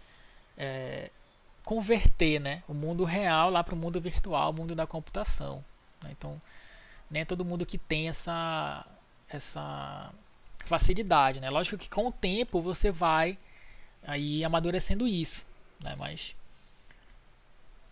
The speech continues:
é, às vezes é, é um processo demorado, né? Que requer muito estudo, requer muita experiência, né? Mas é totalmente possível, ok? É, né? Por isso que o cara simplesmente coloca lá o ponto sorte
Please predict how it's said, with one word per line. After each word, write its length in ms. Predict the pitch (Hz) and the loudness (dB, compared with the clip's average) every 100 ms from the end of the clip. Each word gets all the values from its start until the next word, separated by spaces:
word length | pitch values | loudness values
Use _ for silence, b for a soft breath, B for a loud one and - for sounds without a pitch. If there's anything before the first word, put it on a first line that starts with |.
| 143 | -14
é, 160 | 131 | -10
às 100 | 135 | -8
vezes 260 | 135 143 143 | -4 -4 -2
é, 220 | 156 165 | -2 -2
é 60 | 151 | -6
um 40 | |
processo 380 | 165 156 - 165 | -4 -2 -2 -2
demorado, 600 | 170 214 196 190 214 170 | 0 2 4 6 4 2
né? 100 | 156 | -2
Que 120 | 160 | -2
requer 340 | 156 170 175 | -2 0 -2
muito 380 | 170 170 240 - | 0 -2 -2 -4
estudo, 680 | 247 - - 170 208 214 165 | -4 -4 -4 -4 -2 -2 -2
requer 280 | 147 160 160 | -4 -2 -2
muita 240 | 165 185 | -2 -4
experiência, 720 | 208 - 214 240 196 180 - | -6 -2 -2 -2 -4 -2 0
né? 100 | 147 | -2
Mas 180 | 143 147 | -4 -8
é 80 | 156 - | -10 -10
totalmente 380 | 156 175 175 - | -8 -6 -8 -8
possível, 600 | 220 - 151 143 143 147 - - - - - - - - - | -8 -8 -8 -8 -10 -16 -20 -20 -20 -20 -20 -20 -20 -20 -20
ok? 260 | - 147 156 - - B B B B B - - - - - | -12 -10 -10 -18 -20 B B B B B -20 -20 -20 -20 -14
É, 360 | - 185 165 175 - | 0 2 4 0 -6
né? 120 | 147 - | -8 -6
Por 100 | 147 | -6
isso 180 | 147 - | 0 0
que 200 | - 202 | 0 -4
o 100 | 214 - - | -4 -10 -16
cara 160 | - 170 | -6 -4
simplesmente 340 | - - 196 | -4 -6 -8
coloca 380 | - 185 175 - | -2 0 0 2
lá 120 | 165 | 2
o 60 | 160 | 2
ponto 320 | - 175 - | 0 -6 -4
sorte 640 | 208 - 202 214 - 277 | -4 2 2 2 -2 -10